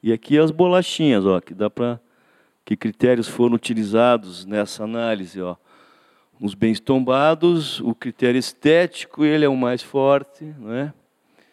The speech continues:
Depois o critério pragmático, né? Depois o tecnológico, depois o afetivo cognitivo. Claro,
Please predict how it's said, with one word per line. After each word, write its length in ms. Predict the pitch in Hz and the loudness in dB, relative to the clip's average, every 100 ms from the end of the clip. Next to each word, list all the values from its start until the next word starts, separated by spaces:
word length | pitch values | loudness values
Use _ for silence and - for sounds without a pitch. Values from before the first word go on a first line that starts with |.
| _ _ _ | _ _ _
Depois 840 | _ - 107 - 127 131 117 - | _ -6 -4 0 2 2 0 -4
o 80 | - | -10
critério 560 | - 104 - 113 113 107 | -12 -16 -4 0 0 -2
pragmático, 960 | - 107 135 160 156 165 160 - - 110 | -4 -4 -2 2 4 4 2 -4 -12 -8
né? 220 | 117 131 | -4 -4
Depois 380 | 117 - 123 117 | -4 0 0 -2
o 60 | |
tecnológico, 800 | 104 104 - 127 147 143 151 139 | -6 -6 -6 -4 0 2 2 0
depois 320 | 127 - 117 | -6 -8 -6
o 20 | 117 | -6
afetivo 480 | - 120 - 113 | -8 -12 -8 -8
cognitivo. 500 | 101 107 120 - 123 - _ _ _ _ _ _ | -8 -12 -12 -10 -12 -12 _ _ _ _ _ _
Claro, 460 | - 131 139 143 104 | 0 4 4 4 2